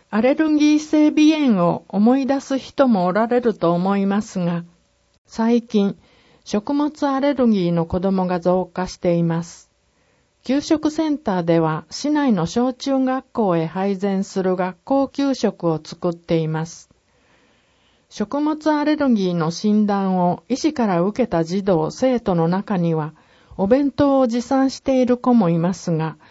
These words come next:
当センターでは、アレルギーの原因となる食品、鶏卵、牛乳、小麦、甲殻類、柑橘類などを除去した料理を作ることや、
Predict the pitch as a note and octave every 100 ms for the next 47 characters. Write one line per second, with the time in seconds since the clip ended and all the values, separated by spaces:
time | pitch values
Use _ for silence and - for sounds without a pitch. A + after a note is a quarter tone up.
0 | _ _ _ D#4 D4+ A#3 C4 C4 A#3+ F#3+
1 | F3 E3+ E3+ D#3+ D#3 - _ _ - G3
2 | B3 C#4+ D4+ A#3+ F#3+ E3+ E3 G3+ B3 C4
3 | C4 B3 B3 B3 A3+ E3 E3 D#3+ F#3+ E3+
4 | F3+ F3 - _ _ - A3 G#3+ G3+ G3
5 | F#3 - F#3+ G#3+ A3+ A3 G#3 G3 F#3 -
6 | - G3+ G#3 G3+ F#3+ F3+ - _ _ -
7 | B3 B3 A#3+ A3+ G#3+ F#3 D#3 D3+ - _
8 | - B3 C4 A#3+ A3+ A#3+ A3 E3+ E3 E3
9 | E3+ D#3 - _ _ _ - _ G3 F#3+
10 | - _ _ F#3+ C4 C4+ C#4 - - E3+
11 | E3+ A#3 A3+ F3+ E3 E3 - - A#3+ G3+
12 | F3 E3+ E3+ D#3 D#3+